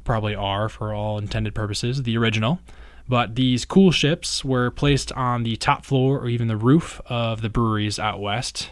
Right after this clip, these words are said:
to get better exposure to the cool night air. And the difference in temperature from the air and the fermenting beer would create this nice little foggy hat on the building, giving the appearance of steam.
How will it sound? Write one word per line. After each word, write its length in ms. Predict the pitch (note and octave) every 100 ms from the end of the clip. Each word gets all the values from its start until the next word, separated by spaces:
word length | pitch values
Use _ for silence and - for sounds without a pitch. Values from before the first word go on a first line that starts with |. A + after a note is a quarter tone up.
| -
to 280 | - A2+ G#2+
get 220 | A#2 -
better 180 | A#2 A2
exposure 480 | - - G#2+ G#2+ G#2+
to 240 | - G#2+
the 140 | A2 A2
cool 240 | C3 B2
night 180 | C3 C#3
air. 240 | E3+ C3+ - - - - - -
And 260 | A#2 A2+
the 60 | A2
difference 400 | C3+ E3 C#3 A#2+
in 180 | B2 A#2
temperature 400 | B2 A2+ - A#2
from 160 | A2
the 160 | G#2+ -
air 360 | B2+ B2+ B2 A2+
and 260 | A2+ A2
the 40 | G#2
fermenting 420 | A2+ A2 A2 G2+
beer 300 | E3 F#3+ D#3+
would 200 | A2+ -
create 400 | - A#2+ A#2 -
this 260 | A2 -
nice 340 | A2+ A2 A2+ -
little 200 | A#2 G#2+
foggy 500 | - - G#2+ A2 A2
hat 640 | - G2+ B2+ - - -
on 180 | A#2 A2+
the 80 | A2+
building, 360 | A2 G#2+ A#2 A#2+
giving 320 | A2+ A2 G#2+
the 120 | G#2
appearance 540 | - - G#2+ G#2+ G#2
of 120 | B2+ -
steam. 560 | - A#3 A3 G#2 G3+